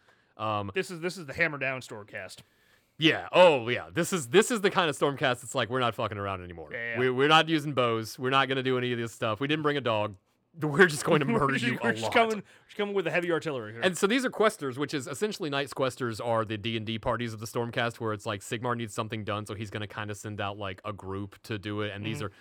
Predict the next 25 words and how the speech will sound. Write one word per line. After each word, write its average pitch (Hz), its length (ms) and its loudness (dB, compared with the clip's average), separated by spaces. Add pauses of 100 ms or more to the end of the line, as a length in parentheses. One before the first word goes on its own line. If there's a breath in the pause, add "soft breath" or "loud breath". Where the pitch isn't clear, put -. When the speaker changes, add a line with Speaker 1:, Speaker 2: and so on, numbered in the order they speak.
(140 soft breath)
Speaker 1:
Knight 160 160 2
questers 131 420 -2
get 120 140 -6
to 113 80 -14
kinda 117 200 -6
operate 107 360 -2
outside 104 420 -6
the 98 80 -8
whole 104 140 -8
military 104 400 -8
structure 101 480 -6
and 98 120 -8
do 98 140 -10
things 98 240 -10
their 92 140 -10
own 95 180 -8
way 92 260 -8
and 92 100 -10
that 90 120 -8
kinda 92 160 -10
stuff. 147 140 -10
They're 190 100 0
sort 196 220 6
of 160 80 0
the 127 80 0